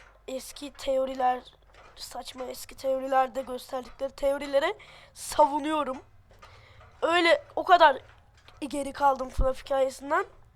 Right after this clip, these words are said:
Yani benim funaf dört hakkında hikayede bildiklerim, Evan'ın yani ağlayan çocuğun, ağlayan çocuğun gerçek ismi Evan diye biliyorum. Büyük ihtimalle yanlış ama zamanında doğruydu bu. Çok konuşmayın.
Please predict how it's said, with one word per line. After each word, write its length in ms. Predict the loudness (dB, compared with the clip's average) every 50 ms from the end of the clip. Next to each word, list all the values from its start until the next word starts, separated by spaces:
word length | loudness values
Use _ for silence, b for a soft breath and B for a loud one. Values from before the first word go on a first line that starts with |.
| B B B B B B B B B -6
Yani 200 | -4 -4 -2 -2
benim 180 | -2 -2 -2 -2
funaf 420 | -4 -2 2 4 6 6 6 4
dört 200 | 0 0 2 2
hakkında 320 | 0 0 0 -4 -8 -8 -8
hikayede 500 | -8 -8 -6 -4 -2 -2 -2 -2 -4 -6
bildiklerim, 520 | -6 -8 -10 -10 -8 -6 -4 -4 -4 -6 -10 -20 _ _ _ b b b b b b b b b b b b -6
Evan'ın 440 | -4 -4 -2 -2 -2 -4 -4 -4 -2
yani 260 | 0 0 0 0 0
ağlayan 480 | 0 0 -2 0 2 2 2 2 2 0
çocuğun, 600 | -4 -8 -10 -10 -10 -12 -12 -12 -12 -14 -16 -16 -8
ağlayan 320 | -4 -2 -2 -2 -4 -6 -8
çocuğun 300 | -10 -12 -12 -12 -10 -8
gerçek 300 | -8 -8 -8 -10 -14 -18
ismi 200 | -20 -18 -16 -14
Evan 280 | -14 -12 -12 -12 -10 -10
diye 200 | -8 -10 -10 -10
biliyorum. 420 | -10 -10 -8 -8 -8 -10 -12 -12
Büyük 120 | -14 -16 -16
ihtimalle 280 | -14 -12 -10 -10 -10
yanlış 460 | -8 -8 -8 -8 -10 -10 -14 -16 -10 -8
ama 260 | -6 -2 0 0 0 B B B B B B B B B 0
zamanında 640 | 6 8 10 10 10 10 8 8 6 6 4 4
doğruydu 600 | 4 4 4 4 2 0 -4 -6 -8 -10 -10 -10
bu. 100 | -10 -10 B B B B B B
Çok 240 | 0 2 2 2 2 B B -18 B B -2
konuşmayın. 720 | 8 10 12 12 10 8 0 -2 -2 -4 -4 -4 -6 -8